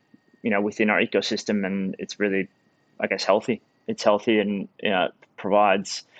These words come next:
so many more experiences. I mean, we all know we learn much more through experiences than through, you know, education. Um, and, and, you know, I think that's critical. No, I'm not sure if I've answered that one correctly, but I think that's, that's pretty much it.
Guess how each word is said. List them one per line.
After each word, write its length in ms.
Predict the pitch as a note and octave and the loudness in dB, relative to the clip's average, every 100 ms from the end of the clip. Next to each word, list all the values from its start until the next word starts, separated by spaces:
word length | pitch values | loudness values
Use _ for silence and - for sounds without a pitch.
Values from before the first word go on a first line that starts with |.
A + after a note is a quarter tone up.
| - - _ _ _ | -20 -20 _ _ _
so 220 | - - | -4 -2
many 180 | G#2+ G#2+ | 0 0
more 200 | G#2 A2 | 2 2
experiences. 640 | G#2+ - A2 A2 G#2 A2+ G#2+ | 0 -2 0 0 -2 -6 -4
I 40 | |
mean, 160 | G#2 G#2 | -4 -2
we 100 | G#2 | 0
all 100 | G#2 | 0
know 160 | G#2 | 0
we 100 | G#2 | 0
learn 260 | G2+ G#2 G#2 | 0 0 -2
much 200 | G2+ - | -4 -2
more 180 | G#2 G#2 | -2 -2
through 220 | - G2 | -6 -6
experiences 720 | G#2+ - G#2+ G#2+ G#2+ G2+ G2 | -4 -2 0 0 -2 -4 -4
than 180 | G#2+ G#2 | -4 -2
through, 300 | A2 G#2 G2+ _ | 0 -2 -2 _
you 80 | A2 | -6
know, 100 | G#2 | -4
education. 680 | F2+ - - G#2+ G#2+ A2+ G#2+ _ _ | -6 -10 0 0 0 -4 -6 _ _
Um, 340 | G#2 G#2+ A2 F#2+ - | -16 -12 -10 -10 -8
and, 440 | F#2+ F#2+ G2 - - _ _ | -8 -6 -10 -12 -20 _ _
and, 200 | G#2 E2 C#2+ | -14 -12 -8
you 80 | |
know, 140 | G2+ F#2 | -6 -8
I 40 | |
think 180 | - G#2 | -6 -6
that's 200 | F2+ - | -6 -8
critical. 440 | - G2+ G2+ A2 - _ _ _ _ | -8 -6 -4 -6 -8 _ _ _ _
No, 100 | B2+ | 4
I'm 160 | G#2+ G2+ | 6 4
not 140 | G2+ | 2
sure 160 | - A2+ | 2 0
if 120 | G#2+ | 2
I've 180 | A#2 G#2 | 2 4
answered 340 | B2+ C#3 C3+ | 4 2 2
that 100 | A#2+ | 2
one 160 | A2 C3 | 2 -2
correctly, 300 | D3 D3+ - | 0 0 0
but 100 | A3+ | -2
I 80 | G#2 | 0
think 200 | B2+ A2+ | -2 -2
that's, 200 | A#2 - | -2 0
that's 180 | B2 A2+ | 2 2
pretty 160 | A#2+ | 2
much 200 | D3 - | 2 2
it. 140 | D3 | -2